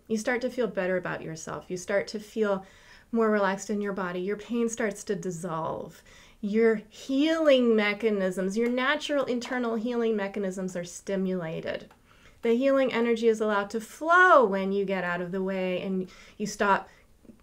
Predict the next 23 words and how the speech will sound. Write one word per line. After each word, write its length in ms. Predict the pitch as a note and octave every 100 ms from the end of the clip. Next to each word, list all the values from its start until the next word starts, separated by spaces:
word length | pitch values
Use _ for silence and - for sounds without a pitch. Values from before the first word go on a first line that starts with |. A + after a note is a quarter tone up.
| -
compressing 580 | - G#3+ B3+ B3 A#3+ A3
your 100 | G3+
system. 500 | G3 A3 - E3+ - -
Things 280 | C#4 C#4 C4
can 220 | B3+ C4
flow 600 | - - B3+ C#4+ C#4 G3+
and 200 | - G#3
heal 640 | G#3 - G#4+ A4+ G#3 E3 - _ _ - C5+
naturally. 600 | C5 - F#3 - - - - _ _ _ _ _ - -
So 140 | F4
you 140 | E4
don't 220 | F4 E4+ F4
have 140 | D#4+
to 100 | D#4
depend 360 | C4 B3 A#3+ G#3+
on 140 | F#3+
beta 320 | F3 F#3 F3
blockers 480 | E3 F#2+ - F3+ F3+
if 140 | F3
you 80 | F#3+
don't 260 | F3+ D#3+ F3+
want 260 | E3 C3+
to. 260 | - -